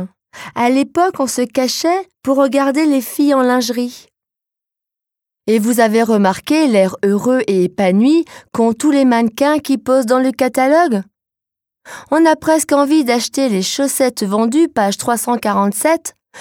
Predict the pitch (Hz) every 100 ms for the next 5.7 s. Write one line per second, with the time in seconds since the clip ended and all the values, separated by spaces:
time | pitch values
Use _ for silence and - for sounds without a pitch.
0 | - - 339 320 302 302 - 269 240 220
1 | 226 - 226 214 220 214 - _ _ _
2 | _ _ _ _ _ _ _ _ _ _
3 | _ _ _ _ _ 185 294 349 269 233
4 | 254 285 226 202 190 220 254 180 - 240
5 | 208 156 151 - 196 170